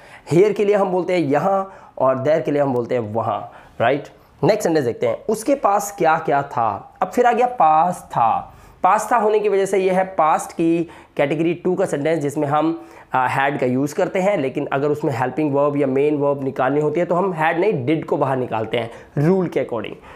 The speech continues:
तो उसके पास क्या क्या था, क्या क्या, तो हम क्या क्या के लिए क्या बोलेंगे, हम बोलेंगे what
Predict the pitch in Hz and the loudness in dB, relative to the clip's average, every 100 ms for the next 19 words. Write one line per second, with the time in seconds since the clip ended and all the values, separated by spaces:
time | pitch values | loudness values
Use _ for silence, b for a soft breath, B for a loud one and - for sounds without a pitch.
0 | B B 190 - 240 233 349 311 262 254 | B B 0 0 -2 -2 -2 2 2 2
1 | - 185 165 165 185 185 196 - - _ | 0 2 2 2 -2 0 -4 -6 -20 _
2 | _ _ - _ - - 196 208 208 - | _ _ -20 _ -20 -4 4 4 4 -2
3 | 147 127 92 - - - 120 135 - 151 | 2 2 2 -4 -12 -8 -6 -6 -2 0
4 | 147 165 160 170 175 160 160 160 165 143 | 0 -2 -2 -2 0 0 0 0 -2 -2
5 | 139 127 131 135 120 123 147 170 - | -2 -2 -2 -2 -2 0 0 0 -14